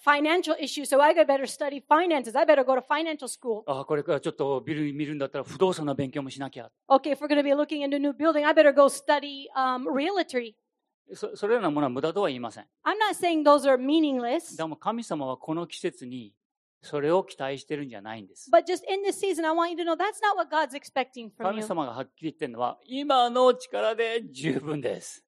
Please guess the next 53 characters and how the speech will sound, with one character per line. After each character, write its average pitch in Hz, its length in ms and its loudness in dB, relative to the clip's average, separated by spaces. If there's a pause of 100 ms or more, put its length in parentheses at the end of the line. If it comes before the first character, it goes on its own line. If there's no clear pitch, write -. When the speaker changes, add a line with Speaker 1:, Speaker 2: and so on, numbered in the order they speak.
Speaker 1:
God 349 280 8
is 320 100 -2 (100)
saying, 285 220 2
"The 262 60 6
strength 311 580 0
you 359 120 2
have 311 280 6
now 269 580 0
is 262 220 0
enough." 254 360 -2 (560)
Speaker 2:
神 156 160 2
様 131 180 0
は 127 240 4
ラ 131 140 4
イ 135 40 4
フ 127 60 -12
チ - 80 0
ャ 147 40 4
ー 143 40 2
チ 143 140 -6
に 120 80 -8
対 127 180 -4
し - 40 -18
て、 135 360 -2 (560)
こ 156 100 -4
の 147 80 0
季 - 80 -14
節、 139 320 -6
ご 156 120 -2
自 160 140 -6
身 240 500 -6
の 240 160 -2
力 220 520 0
を 285 300 4 (260)
表 131 340 4
し - 60 -12
た 139 140 -2
い 123 60 -6
の 110 80 -10
で 107 160 -14
す。 - 260 -20 (160)
Speaker 1:
And 262 160 -2
God 294 260 8
wants 294 240 4
to 294 60 -6
show 285 300 6
his, 247 300 -6
the 277 180 0
power 302 320 4
you 285 80 0
have 269 100 2
now 285 540 2 (100)
in 262 360 -2